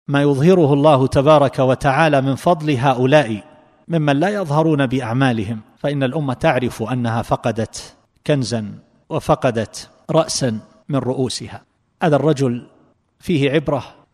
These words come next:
ولست ممن يتكثر بالقول، ولكن كل من يعرفه لا ينكر هذه الكلمات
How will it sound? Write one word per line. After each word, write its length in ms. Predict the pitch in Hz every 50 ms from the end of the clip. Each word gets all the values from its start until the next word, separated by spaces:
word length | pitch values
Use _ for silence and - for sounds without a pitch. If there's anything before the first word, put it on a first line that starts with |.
| _ -
ولست 320 | 160 156 147 - - -
ممن 320 | 147 143 143 131 131 127 127
يتكثر 840 | 131 127 - 135 - - 147 - - - 131 123 123 123 120 117 - _ _ _ _ -
بالقول، 420 | 156 143 123 - - 110 98 95 - _ _ _ _ -
ولكن 340 | 143 143 139 - - 143
كل 380 | 123 - - 254 220 190 156 143
من 260 | 135 131 123 117 113 123 - -
يعرفه 840 | 151 147 127 127 143 160 160 - 160 151 131 151 165 170 180 170 - _ _ _ _ _ _ _ -
لا 220 | 127 123 143 151 147
ينكر 720 | 143 143 143 139 131 - - 131 131 135 131 131 131 127 -
هذه 360 | 120 120 143 131 123 123 120
الكلمات 720 | 127 117 - - 127 120 127 127 143 165 160 139 - -